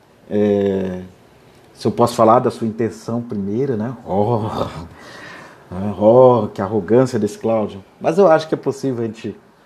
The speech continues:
oferecer um, outras traduções ou interpretações de alguns textos que estão bem, é, enraizados na nossa cultura eclesiástica, nossa cultura pastoral,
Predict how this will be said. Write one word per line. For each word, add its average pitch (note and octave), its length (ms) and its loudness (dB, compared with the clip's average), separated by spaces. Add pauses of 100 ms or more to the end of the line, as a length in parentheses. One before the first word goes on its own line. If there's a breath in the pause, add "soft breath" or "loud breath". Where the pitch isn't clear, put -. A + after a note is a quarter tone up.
(300 soft breath)
oferecer A2+ 560 2
um, A2 200 4 (120)
outras G#2 540 -4 (320)
traduções A2 560 0
ou A#2+ 60 4
interpretações A2+ 880 -4 (500 soft breath)
de B2 80 -4
alguns A#2 360 0
textos A#2+ 240 0
que B2+ 80 -2
estão B2 260 -4
bem, C3 300 -2 (420 loud breath)
é, G#2 480 2
enraizados G#2+ 540 2
na G2+ 100 -6
nossa G#2 180 -6
cultura G#2+ 760 -4 (120)
eclesiástica, G#2+ 1000 0
nossa G2 260 -8
cultura A2 400 -6
pastoral, A2 680 -2